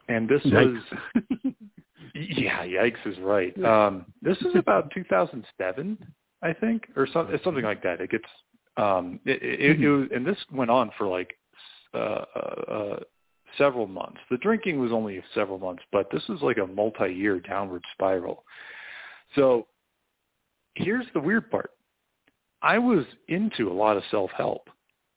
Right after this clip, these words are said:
Speaker 1: like, super into it. Like, I was into setting goals. I was into, like, trying to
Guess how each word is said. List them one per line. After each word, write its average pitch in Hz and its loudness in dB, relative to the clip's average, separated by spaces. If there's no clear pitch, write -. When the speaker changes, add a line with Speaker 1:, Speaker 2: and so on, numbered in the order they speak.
Speaker 1:
like, 131 4
super 220 4
into 196 0
it. - -8
Like, 113 -4
I 160 2
was 180 2
into 175 -6
setting 139 0
goals. 131 4
I 120 -2
was 123 -2
into, 135 -4
like, 120 0
trying 110 0
to 110 -6